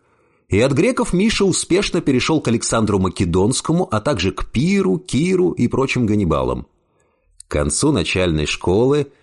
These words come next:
Миша отыграл все крупные мировые сражения, включая и танковую операцию под Курском. Гриша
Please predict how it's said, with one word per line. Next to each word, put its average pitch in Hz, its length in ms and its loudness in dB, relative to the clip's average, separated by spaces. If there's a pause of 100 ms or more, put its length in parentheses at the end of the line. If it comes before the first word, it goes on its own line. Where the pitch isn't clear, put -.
(280)
Миша 180 500 2
отыграл 170 420 0
все - 300 0
крупные 143 520 0
мировые 123 380 2
сражения, 117 560 0
включая 127 460 0
и 117 160 2
танковую 110 520 0
операцию 107 480 0
под 110 180 -4
Курском. - 480 -4 (920)
Гриша 85 840 -2